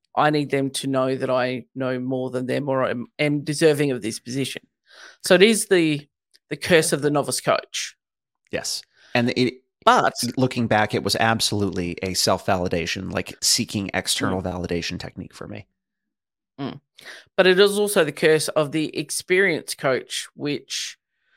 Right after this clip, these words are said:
Speaker 1: is where it can lead into, to problems for
Speaker 2: Mm.
Speaker 1: a, like, imagine Sam now, you know,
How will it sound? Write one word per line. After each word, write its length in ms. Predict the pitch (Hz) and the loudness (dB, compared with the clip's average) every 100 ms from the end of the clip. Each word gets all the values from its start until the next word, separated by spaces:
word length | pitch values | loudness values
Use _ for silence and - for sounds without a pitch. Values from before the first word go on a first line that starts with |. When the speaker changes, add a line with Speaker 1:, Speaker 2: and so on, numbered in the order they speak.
| _ _ _ _ _ | _ _ _ _ _
Speaker 1:
is 200 | 151 143 | -6 -2
where 220 | 147 143 | 0 0
it 60 | 135 | 0
can 160 | 156 139 | -4 -4
lead 160 | 135 | -2
into, 340 | 135 135 127 - _ _ _ - | -4 -4 -8 -10 _ _ _ -6
to 160 | 143 | -6
problems 840 | 113 - - 185 156 120 113 - - | -6 -8 -2 0 0 -4 -6 -8 -10
for 400 | - 143 139 127 - | -10 -2 0 0 2
Speaker 2:
Mm. 60 | |
Speaker 1:
a, 300 | 131 127 135 - _ _ _ _ _ _ _ _ | 2 0 -4 -10 _ _ _ _ _ _ _ _
like, 200 | - 156 | -2 0
imagine 420 | 170 185 180 170 151 | 2 2 2 0 -2
Sam 360 | - 151 147 | 0 0 2
now, 400 | 147 147 147 139 - | 2 2 0 -2 -4
you 100 | 151 | -4
know, 280 | 139 131 | -2 -2